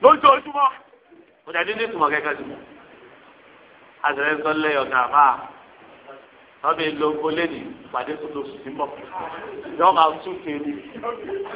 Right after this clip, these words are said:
Yọ́ máa nẹ oge, yọ́ máa bọ́ ọdún tó lọ. Àlárí, ìní yẹn, ìní yẹn, kò fẹ́ lómi tèmi. Má tẹ̀ra rẹ jẹ. Sọ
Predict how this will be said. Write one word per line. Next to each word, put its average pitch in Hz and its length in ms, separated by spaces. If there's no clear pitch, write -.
Yọ́ 147 180
máa 165 280
nẹ 156 200
oge, 160 340
yọ́ 175 220
máa 165 160
bọ́ 185 180
ọdún 180 340
tó 160 160
lọ. 160 180
Àlárí, 160 560
ìní 147 260
yẹn, 170 320
ìní 151 240
yẹn, 170 220
kò 135 120
fẹ́ 170 180
lómi 160 240
tèmi. 151 300
Má 220 220
tẹ̀ra 170 520
rẹ 175 180
jẹ. 175 240
Sọ 220 120